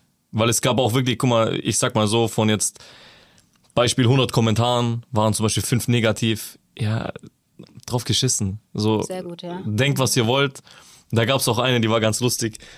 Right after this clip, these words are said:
Speaker 1: Ähm, die, <laughs> die sagt so, ja, äh, du warst auch richtig arrogant, weil, ähm,
Speaker 2: Mhm, hab ich auch
Speaker 1: ich
Speaker 2: gelesen.
Speaker 1: stand irgendwie, ähm,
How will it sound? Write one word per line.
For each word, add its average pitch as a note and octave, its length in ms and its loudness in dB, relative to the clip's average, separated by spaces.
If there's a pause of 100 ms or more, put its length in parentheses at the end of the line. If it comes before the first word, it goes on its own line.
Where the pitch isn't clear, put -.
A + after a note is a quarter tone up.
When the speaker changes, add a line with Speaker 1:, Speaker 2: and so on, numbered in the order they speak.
(200)
Speaker 1:
Ähm, A2+ 400 2
die, A#2 160 2 (360)
<laughs> - 380 -6
die B2+ 100 2
sagt A#2+ 240 2
so, B2+ 100 2
ja, B2 380 2 (300)
äh, A#2 180 4
du A2+ 120 2
warst C3+ 200 4
auch C3 160 2
richtig - 240 -2
arrogant, B2+ 560 2
weil, A#2 280 2
ähm, A2 280 6
Speaker 2:
Mhm, A#3 500 -2
hab G3 80 -2
ich - 140 -10
auch F#3+ 80 -6
Speaker 1:
ich D#3+ 60 -10
Speaker 2:
gelesen. - 160 2
Speaker 1:
stand C3+ 340 2 (600)
irgendwie, C3 500 4
ähm, A2 540 4